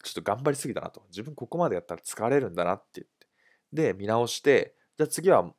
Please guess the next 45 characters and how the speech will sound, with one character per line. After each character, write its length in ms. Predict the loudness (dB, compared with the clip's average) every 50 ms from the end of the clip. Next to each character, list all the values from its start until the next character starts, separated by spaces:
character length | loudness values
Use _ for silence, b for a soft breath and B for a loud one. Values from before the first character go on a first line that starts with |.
| _ _
こ 140 | -16 -6 -4
こ 100 | 2 2
ま 80 | 2
で 80 | 2 4
頑 180 | 0 0 0 -2
張 80 | -6
ろ 80 | -6 -6
う 40 | -6
み 60 | -4
た 60 | -6
い 60 | -6
な 40 | -4
感 140 | -6 -8 -8
じ 80 | -4
で、 140 | -6 -6 -6
ち 100 | -4 -8
ょ 60 | -10
っ 60 | -10 _
と 100 | -8 -8
ず 140 | -8 -8 -16
つ 100 | -14 -12
ね、 140 | -12 -12 -8
こ 260 | -8 -8 -8 -10 b
う、 40 | b b b b b b b b b _
あ 120 | -14 -14 -14
の、 40 |
ポ 200 | -10 -2 -2 -2
イ 40 | -2
ン 60 | 0
ト 80 | -2 -4
を 60 | -4
見 60 | -4 -4
つ 40 | -6
け 80 | -4
て 100 | -4 -4
い 20 | -6
く 40 |
し 80 | -6 -6
か 60 | -6
な 80 | -6 -6
い 40 | -8
ん 20 |
で 40 | -10
す 80 | -14
よ。 120 | -16 -16